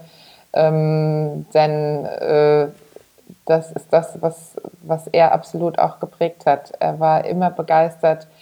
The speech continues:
immer engagiert, interessiert, immer offen. Und diese Leidenschaft, die hat er vermittelt und weitergegeben. Und, äh, ich glaub, das ist auch Antrieb für sehr, sehr viele andere Winzer heute,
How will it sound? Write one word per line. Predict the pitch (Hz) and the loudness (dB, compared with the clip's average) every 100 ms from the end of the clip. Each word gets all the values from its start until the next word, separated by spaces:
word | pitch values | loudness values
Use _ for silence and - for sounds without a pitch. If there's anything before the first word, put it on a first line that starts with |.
| _ _ - | _ _ -6
immer | 175 170 165 165 165 - | -2 2 2 0 -4 -6
engagiert, | 180 180 175 160 170 170 165 - | -4 0 0 0 2 2 2 -4
interessiert, | 180 170 - 170 - 170 165 165 165 | -8 -8 -10 -12 -4 2 2 2 -4
immer | - 170 165 - | -6 -2 0 2
offen. | 180 - 180 170 | 2 0 -6 -6
Und | - 170 170 - _ | -8 -8 -8 -14 _
diese | 180 175 | -10 -4
Leidenschaft, | 180 165 180 190 196 185 180 - - _ _ _ _ - | 2 4 4 0 0 2 2 -2 -20 _ _ _ _ -10
die | 175 | -2
hat | 175 175 | 0 0
er | 180 180 | 0 -4
vermittelt | - 175 180 196 202 196 | -2 -2 0 2 2 0
und | 180 175 | -4 2
weitergegeben. | 156 185 190 185 175 180 180 175 175 175 | 2 4 2 -2 -4 -2 0 -2 -4 -6
Und, | - 170 170 160 - - | -4 -4 -4 -6 -8 -2
äh, | 165 156 | -2 -2
ich | - | -6
glaub, | - 175 180 | 0 0 0
das | 180 | -8
ist | - | 0
auch | 170 170 | 0 0
Antrieb | 180 190 196 202 196 - - | -2 -4 0 0 0 -2 -4
für | 180 175 175 175 | 2 4 4 2
sehr, | 185 185 | 2 4
sehr | 190 | 0
viele | 190 190 180 | 0 2 2
andere | - 180 180 165 | 2 -2 -2 -2
Winzer | 180 180 175 165 | -2 0 0 2
heute, | 170 175 175 170 | 0 2 0 0